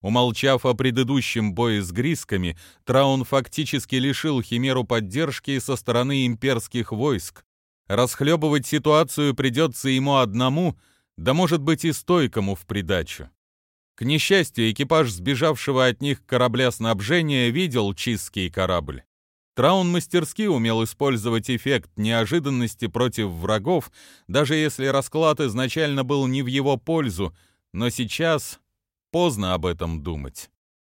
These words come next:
Или Гранд-адмирал уже успел и это обдумать? Неужели он намеренно включил Ар-Алани в свои расчеты?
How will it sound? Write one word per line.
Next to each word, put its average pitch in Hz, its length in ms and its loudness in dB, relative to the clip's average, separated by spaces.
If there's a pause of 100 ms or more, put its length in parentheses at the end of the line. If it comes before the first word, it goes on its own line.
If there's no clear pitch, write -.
(520)
Или 110 200 0
Гранд-адмирал 180 720 2
уже 175 200 0
успел 185 460 0
и 202 60 4
это 127 380 2
обдумать? 82 640 -6 (760)
Неужели 147 400 2
он 202 180 2
намеренно 190 540 2
включил 131 640 0
Ар-Алани 127 840 2 (100)
в - 80 -18
свои 139 320 0
расчеты? 170 760 -2